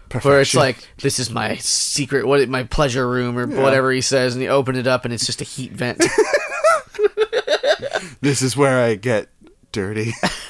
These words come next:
Speaker 2: <laughs> and warm. <laughs>
Speaker 1: This is where I get dirty. He opens it up and it's a fucking just pile of mud. <laughs>
Speaker 2: It's some mulch.
Speaker 1: And then,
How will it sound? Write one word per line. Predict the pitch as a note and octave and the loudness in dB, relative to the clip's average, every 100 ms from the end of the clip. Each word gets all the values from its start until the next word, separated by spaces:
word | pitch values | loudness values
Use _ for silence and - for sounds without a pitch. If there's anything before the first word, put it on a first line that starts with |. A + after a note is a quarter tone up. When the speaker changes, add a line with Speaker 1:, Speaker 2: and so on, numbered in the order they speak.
| - A4 - - C5 | -6 -2 -2 0 -2
Speaker 2:
<laughs> | - - - C#5+ - G4+ - - | -2 -6 -2 -4 -4 -10 -6 -4
and | B2 A#2+ | 0 2
warm. | B2+ E3 E3 A#2 B2 - | 2 2 2 2 -2 -4
<laughs> | - - - - - - - - | -10 -10 -16 -18 -18 -18 -18 -10
Speaker 1:
This | F3+ | -6
is | B2+ | -4
where | A2+ A2+ | -2 -2
I | |
get | A#2 A2+ | -4 -4
dirty. | B2 A#2 G3 | -2 -2 -2
He | G#2 | -2
opens | A2+ - | -4 -4
it | G2 | -4
up | G#2+ G#3+ | -4 -4
and | F#2 | -8
it's | F#2 | -10
a | |
fucking | - C3+ - A#2+ A#2 | -4 -4 -2 -8 -8
just | A#2 - | -10 -8
pile | - A#2 B2+ | -4 0 0
of | E3 | -2
mud. | C#3+ A#3+ G3+ F3 F4+ - | -2 -2 0 0 -2 -4
<laughs> | - _ _ _ _ - | -14 _ _ _ _ -18
Speaker 2:
It's | B3+ D#4 G4+ A#3+ C#4+ - - C#4 - - | -8 -4 -2 -2 -4 -6 -8 -10 -6 -4
some | D4 D3 B2+ | -2 -2 0
mulch. | B2 G#2+ - - - C#4+ - | 0 0 -4 -8 -6 -4 -2
Speaker 1:
And | D3+ | 0
then, | E3 D3+ | 0 0